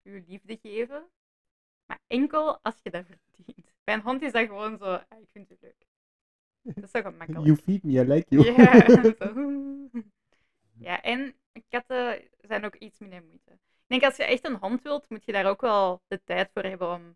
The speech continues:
Speaker 1: ermee
Speaker 2: Ja,
Speaker 1: te
Speaker 2: nee,
Speaker 1: gaan
Speaker 2: dat is waar.
Speaker 1: wandelen. En, of toch al een grote tuin of zo.
Speaker 2: Ja, dat is de reden waarom dat we nog geen hond hebben, opnieuw.
Speaker 1: Je hebt toch een tuin?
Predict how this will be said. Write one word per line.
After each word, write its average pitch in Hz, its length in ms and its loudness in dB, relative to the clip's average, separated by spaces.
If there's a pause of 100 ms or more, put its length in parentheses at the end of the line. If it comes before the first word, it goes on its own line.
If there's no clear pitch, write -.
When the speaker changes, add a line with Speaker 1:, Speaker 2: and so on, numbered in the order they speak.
Speaker 1:
ermee 110 180 -2
Speaker 2:
Ja, 110 60 0
Speaker 1:
te 214 80 -6
Speaker 2:
nee, 196 80 0
Speaker 1:
gaan 185 100 -2
Speaker 2:
dat 185 120 2
is 202 80 -6
waar. - 20 -10 (100)
Speaker 1:
wandelen. 190 420 0
En, 180 320 -16 (240)
of - 200 -12
toch 190 180 -8
al 190 140 -4
een 190 100 -12
grote 190 300 -12
tuin 180 260 -18
of 180 180 -20
zo. 180 240 -16 (160)
Speaker 2:
Ja, 123 240 0
dat 123 120 -2
is 117 60 -10
de 120 60 -10
reden 113 240 0
waarom 113 200 -2
dat 110 120 -4
we 110 60 -6
nog 113 180 -10
geen 107 380 -12 (180)
hond 107 240 -16
hebben, 113 240 -10 (200)
opnieuw. 107 380 -14 (180)
Speaker 1:
Je 202 80 -20
hebt 190 140 -20
toch 196 100 -16
een 180 80 -20
tuin? 202 300 -20